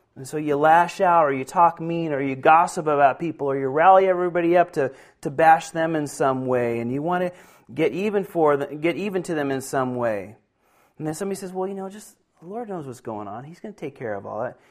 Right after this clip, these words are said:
And, and, and, you know, you sit back and go, "Okay, but it's not happening soon enough. I don't like it. I don't wanna get,"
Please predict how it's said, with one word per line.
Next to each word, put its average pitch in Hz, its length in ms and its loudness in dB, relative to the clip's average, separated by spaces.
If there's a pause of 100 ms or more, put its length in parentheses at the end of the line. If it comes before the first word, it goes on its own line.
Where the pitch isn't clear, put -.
(420)
And, 131 160 -14
and, 139 300 -8
and, 139 240 -8
you 147 80 -8
know, 151 140 -6
you 156 160 -4
sit 156 200 -10
back 160 160 0
and 160 80 -12
go, 151 100 -6
"Okay, 160 340 -8
but 156 260 -10
it's - 180 -20
not 233 160 2
happening 240 380 0
soon 156 220 -4
enough. 120 200 -4
I 214 80 2
don't 269 140 4
like 254 240 4
it. 214 60 4
I 233 80 2
don't 262 120 2
wanna 240 200 0
get," - 200 -8